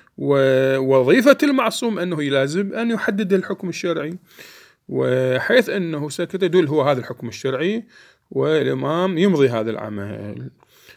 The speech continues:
خب، يقول: "والتصرف عم على قسمين". الإمام اللي يشوفه مرة تصرف شخصي، مرة تصرف ماذا؟ نوعي. سأضرب لكم مثال. مرة يشوف واحد يتوضأ،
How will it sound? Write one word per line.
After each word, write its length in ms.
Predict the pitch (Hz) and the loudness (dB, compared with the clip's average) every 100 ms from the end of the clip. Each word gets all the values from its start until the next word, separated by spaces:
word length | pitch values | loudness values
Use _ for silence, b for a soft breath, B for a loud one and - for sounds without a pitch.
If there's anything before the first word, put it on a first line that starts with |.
| b | b
خب، 320 | - 156 110 - | 0 2 2 -2
يقول: 280 | 156 151 240 | -4 0 0
"والتصرف 840 | 202 247 262 - 247 - 240 254 196 | 6 4 4 -4 -4 -2 -4 -4 -6
عم 140 | 190 | -4
على 180 | 175 170 | -2 -4
قسمين". 520 | 165 160 143 120 113 | -4 -4 -4 -6 -8
الإمام 520 | 123 139 139 170 214 | -8 -6 -4 -2 -2
اللي 100 | 190 | -2
يشوفه 400 | 165 - 202 147 | -4 -6 -6 -4
مرة 420 | 135 190 180 127 - b b - | -2 0 0 -2 -8 b b -8
تصرف 440 | 135 190 202 - | -4 0 0 0
شخصي، 460 | - 233 - 254 240 | -2 -4 -4 -2 0
مرة 200 | 214 175 | 2 0
تصرف 460 | - 160 196 196 | -2 -2 -2 -2
ماذا؟ 460 | 190 202 208 240 233 b b b | 0 2 2 -2 -4 b b b
نوعي. 680 | 180 202 143 117 117 127 143 | 6 6 6 0 -6 -10 -12
سأضرب 340 | 135 135 151 | -6 -4 -4
لكم 180 | 151 165 | -6 -6
مثال. 320 | 143 139 120 | -6 -2 -2
مرة 180 | 127 190 | 2 0
يشوف 260 | 196 202 190 | 0 0 2
واحد 180 | 226 208 | 2 2
يتوضأ، 600 | - 233 208 185 190 | 2 2 2 0 -2